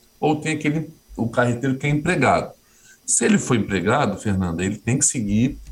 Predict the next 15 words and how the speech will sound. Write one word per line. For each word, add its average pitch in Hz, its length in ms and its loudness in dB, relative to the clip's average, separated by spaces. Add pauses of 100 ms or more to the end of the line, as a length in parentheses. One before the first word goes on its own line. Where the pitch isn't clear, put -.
(100)
as 101 260 -2
normas, 127 800 2 (600)
é, 104 440 2
além 101 320 0
da 156 140 -2
convenção 110 600 -4
coletiva, 107 640 -2 (160)
a, 98 240 2
os 95 220 0
caminhoneiros 113 540 0
têm 131 160 -4
uma 131 100 0
legislação 131 500 2
específica, - 760 -2 (200)
né? 98 200 -4